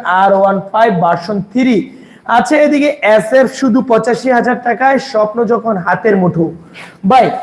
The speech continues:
এদিকে আছে Phazer সত্তর হাজার টাকা, আছে লিফান কেপিআর, Pulsar এএস, আছে ডিসকভার এসটি, তাছাড়া স্প্লেন্ডার আছে পঁয়ত্রিশ হাজারের Repsol, আহ, নেকেড ভার্সন ডাবল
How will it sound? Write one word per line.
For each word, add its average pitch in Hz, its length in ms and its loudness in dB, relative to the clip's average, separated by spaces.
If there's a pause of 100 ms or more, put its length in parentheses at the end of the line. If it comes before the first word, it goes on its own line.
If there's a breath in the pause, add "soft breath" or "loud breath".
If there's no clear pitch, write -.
(160)
এদিকে 254 340 2
আছে 285 280 2
Phazer 247 440 2
সত্তর 233 420 0
হাজার 226 180 0
টাকা, 240 300 0 (260)
আছে 233 320 -2 (440 loud breath)
লিফান 240 360 0
কেপিআর, 269 560 2 (220)
Pulsar 226 520 2 (340)
এএস, 254 720 2 (240)
আছে 190 360 -2 (480 loud breath)
ডিসকভার 254 420 0 (140)
এসটি, 240 580 0 (480 loud breath)
তাছাড়া 269 380 2 (120)
স্প্লেন্ডার 277 680 2 (140)
আছে 170 260 -2
পঁয়ত্রিশ 247 520 -2
হাজারের 262 380 0
Repsol, 247 540 0
আহ, 208 760 -2
নেকেড 233 340 0
ভার্সন 254 520 0
ডাবল 202 300 2